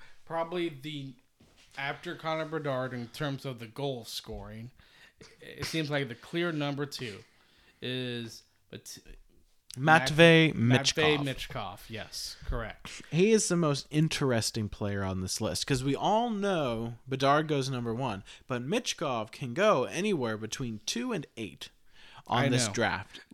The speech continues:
Speaker 1: And, and part of the reason why is, one, he's, um, he's a pure winger, and pe-, and teams like to go for centermen more because, again, if you play center, you can play on the wing.
Speaker 2: And
Speaker 1: But if you
Speaker 2: he's
Speaker 1: play
Speaker 2: been
Speaker 1: on the
Speaker 2: playing
Speaker 1: wing,
Speaker 2: with
Speaker 1: that
Speaker 2: men.
Speaker 1: doesn't mean you can play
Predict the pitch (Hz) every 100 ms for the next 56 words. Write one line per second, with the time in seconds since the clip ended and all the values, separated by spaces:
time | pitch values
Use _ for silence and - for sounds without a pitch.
0 | - - 165 151 165 - 190 226 190 151
1 | 160 165 185 151 120 107 110 151 - -
2 | - 143 131 127 131 147 156 175 131 147
3 | 143 127 - - - - _ _ _ 139
4 | 123 117 _ 160 147 131 123 - - 175
5 | 170 143 143 127 113 113 - 135 127 123
6 | - - - 147 135 127 120 - 165 170
7 | 160 151 139 131 143 123 123 - 139 117
8 | 110 104 113 139 120 - 127 139 139 147
9 | 127 123 135 160 143 - 156 160 147 120
10 | - - 131 127 120 117 143 151 147 -
11 | 151 151 131 196 180 202 175 165 151 120
12 | 117 117 101 85 110 120 117 120 113 110
13 | 107 - 117 110